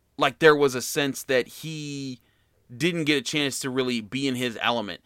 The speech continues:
because, again, you know, it wasn't the full offense out there. Juju wasn't playing. Most of the starting offensive line wasn't playing. I, I think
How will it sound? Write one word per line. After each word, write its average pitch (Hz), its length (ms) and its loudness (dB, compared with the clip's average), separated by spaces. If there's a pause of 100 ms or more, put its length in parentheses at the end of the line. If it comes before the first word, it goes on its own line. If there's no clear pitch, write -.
(160)
because, 127 380 -2 (640)
again, 165 480 2 (400)
you 151 140 -4
know, 143 100 2
it 143 140 0
wasn't 180 300 2
the 135 100 2
full 160 400 2
offense 113 500 0
out 87 200 -6
there. 80 120 -10
Juju 135 460 -6
wasn't 131 400 0
playing. 127 640 -2 (380)
Most 143 440 4
of 143 100 0
the 127 100 2
starting 131 500 2
offensive 123 580 -2
line 117 260 0
wasn't 117 220 -6
playing. 127 200 -2
I, 147 220 4
I 143 100 4
think - 280 -4